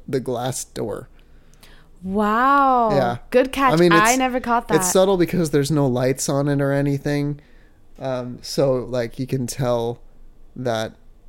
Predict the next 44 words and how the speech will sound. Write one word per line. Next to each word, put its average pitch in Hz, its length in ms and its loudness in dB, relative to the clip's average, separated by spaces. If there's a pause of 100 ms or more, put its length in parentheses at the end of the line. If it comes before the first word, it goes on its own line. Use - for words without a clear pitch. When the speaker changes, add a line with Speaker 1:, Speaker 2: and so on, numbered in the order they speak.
(180)
Speaker 1:
um, 95 440 -10
it 123 100 -6
was 113 220 -8
just, - 440 -8
they 131 100 -4
were 101 100 -8
trying 147 380 -4
to 165 80 -2
hide 165 240 2
it 165 120 0
by, 117 240 -6
you 131 80 -6
know, 78 220 -10
in 127 140 -6
darkness, 113 540 -8
and 90 140 -12
then 107 200 -16 (480)
the 127 80 -10
characters 123 540 -6
are 120 60 -10
kind 135 300 -6
of 143 240 -4
obscuring 156 520 -4
it, - 180 -6
but - 180 -4
you 135 100 -6
can 139 180 -6
definitely 143 340 -4
tell 135 280 -2
that 123 120 -4
it's 123 180 -10
the - 100 -14
camera 147 380 -2
lens 139 340 -2
in 127 140 -8
the 123 80 -4
matte 117 360 -8
box, 107 320 -6
the 123 120 -6
rectangular 131 480 -4
box 185 400 -2
Speaker 2:
Wow. 180 80 -2
Speaker 1:
around 180 220 -4
it. - 80 -16